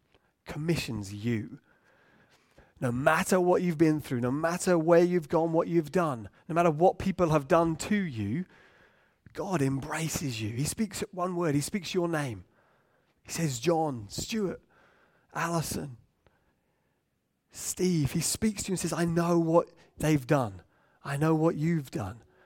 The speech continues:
I know how you've been treated." And he cleans us up, but he doesn't stop there. He then entrusts us with great privilege and responsibility. People who have been victims feel that label, victim or abused or scarred.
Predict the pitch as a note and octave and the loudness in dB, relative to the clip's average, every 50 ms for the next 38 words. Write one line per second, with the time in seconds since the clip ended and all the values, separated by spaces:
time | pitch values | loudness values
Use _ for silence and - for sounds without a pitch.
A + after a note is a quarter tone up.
0 | _ - - B2+ C3+ C#3+ D3 D3 D#3 D3+ D3 D3 D3+ D3+ C3+ - D3+ C#3 C3 C3 | _ -6 -4 0 2 2 2 2 2 0 0 0 0 -2 -2 0 -2 -2 -2 -2
1 | - - - D#3+ D3+ - - C#3+ - - - _ _ _ _ _ _ _ _ _ | -4 -2 -2 -2 -2 -2 -8 -12 -12 -14 -18 _ _ _ _ _ _ _ _ _
2 | _ _ _ _ _ _ _ _ _ _ _ _ _ _ _ _ - - - A#2 | _ _ _ _ _ _ _ _ _ _ _ _ _ _ _ _ -20 -16 -10 -6
3 | B2+ B2+ A#2+ - - - - E3 E3+ F#3 F#3+ F#3 E3+ F3 E3 D3 - - B2+ G2 | -6 -6 -6 -8 -10 -2 2 4 4 4 4 2 4 4 2 2 4 0 0 0
4 | G2 - _ _ - _ _ _ _ _ _ _ - - A#2 A2+ B2 B2 C3 C3 | -2 -6 _ _ -20 _ _ _ _ _ _ _ -14 -10 -6 -6 -2 0 0 0
5 | B2 C3+ C#3+ - - - A#2+ - - D#3+ G3+ B3 B3 C#3 - D#3+ _ _ _ - | 0 -2 -6 -8 -4 -6 -6 -4 -2 -2 -2 -2 -4 -8 -10 -14 _ _ _ -4
6 | - C#3+ C#3+ C#3 B2+ B2+ B2 A#2 - - D#3 C3+ A#2+ - - - - - - D#3+ | -2 0 0 2 0 0 -4 -4 -2 0 0 0 0 -4 -8 -10 -10 -8 -4 -4
7 | A#2+ G#2 - - - C3 A#2+ A#2 - - C#3+ B2+ B2 C3+ - - - - _ - | -4 -4 -6 -8 -8 -8 -8 -8 -6 -2 0 0 0 0 -4 -12 -20 -20 _ -12
8 | - - D#3 C3 B2 A#2+ A2 A2 G#2+ G#2 - - - - - A#2 A2+ G#2+ - - | -4 -2 -2 -2 -2 -4 -8 -8 -10 -12 -18 -18 -12 -8 -8 -6 -6 -6 -8 -6
9 | A#2+ A2+ A#2 - - A2 A2 A#2 A2 G#2+ - - B2+ C3+ _ _ _ _ _ _ | -8 -8 -8 -8 -12 -6 -6 -6 -6 -6 -8 -12 -16 -16 _ _ _ _ _ _
10 | _ _ _ _ - - _ _ - - A3 G3 A3+ G#3 F#3+ F#3 F#3 F3 F#3 E3+ | _ _ _ _ -20 -20 _ _ 4 4 4 6 8 8 8 8 8 8 8 6
11 | D3+ C#3+ E3+ D#3+ D#3 C#3+ D#3+ F3 E3+ - - D3 C3 B2+ A#2+ - - - - - | 8 6 4 4 6 4 2 2 2 2 -2 -2 0 -2 -4 -8 -12 -6 2 6
12 | F#3+ F3 D#3+ D3+ D3+ D#3+ D3+ D3+ E3 D#3+ C3+ C3 B2+ A#2 D3+ E3 - - - - | 6 8 8 8 6 6 6 6 6 6 6 4 0 0 0 0 -2 -4 -6 -4
13 | A#2 A2 A#2 A#2+ A#2+ B2 B2 A#2 C#3+ D#3+ D#3 C3+ B2 B2+ B2+ - - - B2 A2 | -4 -2 -2 -2 -2 -2 -2 0 2 2 2 2 2 -2 -6 -8 -8 -8 -8 -8
14 | G#2 - - D#3+ D#3 D#3 C3+ A#2+ B2+ C3+ | -6 0 4 4 4 6 4 4 2 0